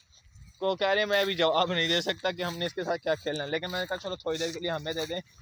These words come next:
हम थोड़ा जट की तरह घूम सकें। वो देखिए, डक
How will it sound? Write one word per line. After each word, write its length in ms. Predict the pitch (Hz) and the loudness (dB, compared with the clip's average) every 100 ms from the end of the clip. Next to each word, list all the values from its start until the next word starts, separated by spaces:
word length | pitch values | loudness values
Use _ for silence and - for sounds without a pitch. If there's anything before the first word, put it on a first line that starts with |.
| - - - | -20 -10 -2
हम 140 | 156 | -2
थोड़ा 260 | 160 - 151 | -4 -10 -10
जट 240 | 131 156 - | -4 -6 -6
की 80 | 147 | -12
तरह 160 | 151 | -10
घूम 240 | 143 139 139 | -12 -16 -20
सकें। 280 | - _ - _ - - - - _ - _ - _ _ _ _ - _ _ _ _ - - _ - _ - - - _ - - - - _ 160 | -20 _ -20 _ -20 -20 -20 -20 _ -20 _ -20 _ _ _ _ -20 _ _ _ _ -20 -20 _ -20 _ -20 -20 -20 _ -20 -20 -20 -20 _ 0
वो 120 | 202 | 2
देखिए, 180 | 226 220 | 2 4
डक 160 | 202 | 2